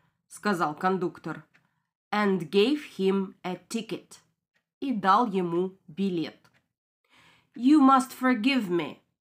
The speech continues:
Вы должны меня простить. I had no idea that in all the world there was such a small sailor. Я и понятия не имел, что во всём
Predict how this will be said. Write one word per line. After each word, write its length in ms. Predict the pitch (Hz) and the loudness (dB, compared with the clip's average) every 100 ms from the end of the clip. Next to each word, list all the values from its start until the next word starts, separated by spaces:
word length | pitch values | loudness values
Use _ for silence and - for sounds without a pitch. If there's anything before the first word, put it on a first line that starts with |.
| _ _ _ _ | _ _ _ _
Вы 180 | 214 233 | -6 0
должны 400 | 262 269 226 277 | 2 4 2 4
меня 300 | 269 262 254 | 4 6 4
простить. 880 | 247 247 240 - - 254 170 - - _ _ _ _ _ _ _ _ | 2 -2 -2 -8 -4 -4 -4 -12 -20 _ _ _ _ _ _ _ _
I 200 | 175 190 | 0 0
had 400 | 143 185 214 175 | -4 -4 -4 -2
no 300 | 214 233 240 | 0 2 4
idea 1000 | 220 190 165 156 220 294 311 247 147 120 _ - - _ - | 4 2 -2 -4 0 4 4 2 -2 -6 _ -20 -20 _ -6
that 300 | 196 214 208 | 2 2 2
in 240 | 208 208 226 | 0 -2 0
all 420 | 240 285 330 320 | 2 4 2 0
the 200 | 240 302 | 0 0
world 840 | 254 262 311 269 196 156 151 - _ | 0 2 2 4 4 2 -2 -12 _
there 300 | 196 180 190 | -6 -2 0
was 280 | 185 170 180 | 0 -2 -6
such 600 | - - 196 233 262 - | -8 -6 0 0 -2 -6
a 100 | 285 | -6
small 580 | 254 - 185 175 165 160 | -8 -10 -8 -6 -6 -8
sailor. 640 | - 196 196 190 143 101 - _ _ _ _ _ _ _ _ _ _ _ 151 | -10 -8 -6 -6 -8 -12 -20 _ _ _ _ _ _ _ _ _ _ _ -4
Я 160 | 190 | 2
и 100 | 202 | 2
понятия 680 | 202 208 196 196 262 311 330 | 4 2 2 0 0 0 2
не 240 | 311 302 | 4 4
имел, 420 | 277 262 220 156 - _ _ _ _ | 2 2 2 0 -6 _ _ _ _
что 220 | - 208 | -8 -2
во 120 | 196 208 | 0 0
всём 420 | - 220 202 | -2 0 0